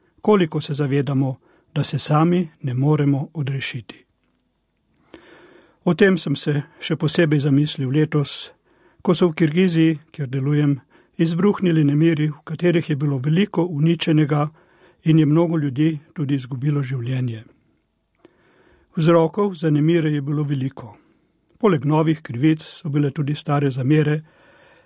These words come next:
in ko je nastopilo brezvladje, je vse to izbruhnilo. Nekaj podobnega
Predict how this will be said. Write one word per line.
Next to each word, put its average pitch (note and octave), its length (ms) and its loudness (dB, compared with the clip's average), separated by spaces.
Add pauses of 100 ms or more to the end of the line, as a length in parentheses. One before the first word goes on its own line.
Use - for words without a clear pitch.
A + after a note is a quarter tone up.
(100)
in G#3 220 4 (240)
ko D#3+ 120 2
je D#3 100 4
nastopilo D3 760 0
brezvladje, D3+ 760 0 (360)
je C#3 80 -6
vse D#3 320 -2
to D3+ 360 -2
izbruhnilo. C3 760 -4 (1400)
Nekaj D3+ 280 2
podobnega D3+ 640 0